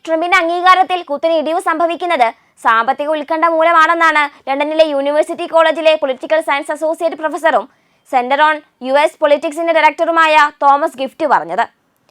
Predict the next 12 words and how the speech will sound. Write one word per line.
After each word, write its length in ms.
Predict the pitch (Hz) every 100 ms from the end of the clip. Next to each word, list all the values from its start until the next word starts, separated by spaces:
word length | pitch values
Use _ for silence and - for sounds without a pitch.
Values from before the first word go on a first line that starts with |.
| _ -
ആഗോള 380 | 254 302 370 403
വ്യാപാര 500 | 370 339 339 359 381
വ്യവസ്ഥയോടുള്ള 720 | 392 359 359 370 370 359 359
അദ്ദേഹത്തിന്റെ 460 | 330 320 339 349 339
സമീപനം 640 | 349 285 320 330 262 262 _ _ _
സാമ്പത്തിക 420 | 262 226 226 269 302
വിപണികളിൽ 560 | 311 311 311 320 311 - 294
വലിയ 220 | 294 349
ആഘാതങ്ങൾ 560 | 311 294 349 349 294
സൃഷ്ടിച്ചു, 420 | 226 190 185 175 285 _ _ _ _ -
പണപ്പെരുപ്പം 680 | 320 359 403 381 359 330
വർദ്ധിപ്പിച്ചു. 600 | 254 247 247 - 175 262